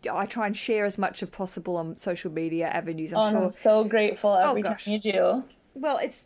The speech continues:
Speaker 1: such good content, honestly, and you make me so itchy to D I Y. We should
Speaker 2: <laughs>
Speaker 1: explain,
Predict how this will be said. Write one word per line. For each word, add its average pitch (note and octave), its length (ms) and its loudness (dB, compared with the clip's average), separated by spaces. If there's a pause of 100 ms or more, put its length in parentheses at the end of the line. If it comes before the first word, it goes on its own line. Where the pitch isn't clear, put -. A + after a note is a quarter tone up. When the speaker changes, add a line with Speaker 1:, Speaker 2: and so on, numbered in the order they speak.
Speaker 1:
such - 320 -6
good A3 220 -4
content, D#4 680 -4
honestly, A#3+ 580 -2
and B3+ 200 -4
you C4+ 80 -6
make C4+ 280 -4
me C4+ 120 -6
so B3 240 -2 (100)
itchy C4 380 -6
to F#3 100 -6
D G#3+ 220 -2
I G3+ 100 2
Y. G3+ 280 0
We C4+ 120 -2
should F#4 300 0
Speaker 2:
<laughs> F#4 60 -2
Speaker 1:
explain, F3+ 500 -2